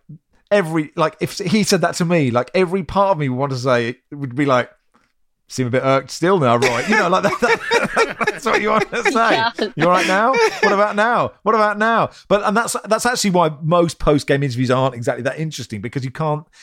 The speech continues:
Speaker 1: if a manager says something that's completely ridiculous, you can't go, "Come on, mate, that obviously was a penalty," because you, you might, they might say, "I don't want to talk to you next week," et cetera, et cetera. But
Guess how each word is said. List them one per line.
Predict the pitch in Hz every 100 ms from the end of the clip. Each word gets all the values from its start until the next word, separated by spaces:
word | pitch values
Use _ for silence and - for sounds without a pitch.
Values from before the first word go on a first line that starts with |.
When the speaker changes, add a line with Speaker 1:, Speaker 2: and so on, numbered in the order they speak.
| - -
Speaker 1:
if | 180
a | 190
manager | 180 170 131
says | 131 147 135
something | 135 117
that's | 120
completely | - 117 139 131 120
ridiculous, | 113 127 131 98 92 120 - _ _ _ _
you | 120
can't | 120 151 127
go, | 127 127 -
"Come | - 120
on, | 90
mate, | 85 113 139 -
that | 139 - _ -
obviously | 135 143 135
was | 143 139
a | 120
penalty," | - 98 82 92
because | 92 - 131 127
you, | 143
you | 131 135
might, | 139 - _ _ 131
they | 147 147
might | 135
say, | 131 123
"I |
don't | 131
want | 127
to | 123
talk | 135
to | 113
you | 120 127
next | 113 113 -
week," | 110 104
et | 104
cetera, | 123 107 110
et |
cetera. | - 113 -
But | 87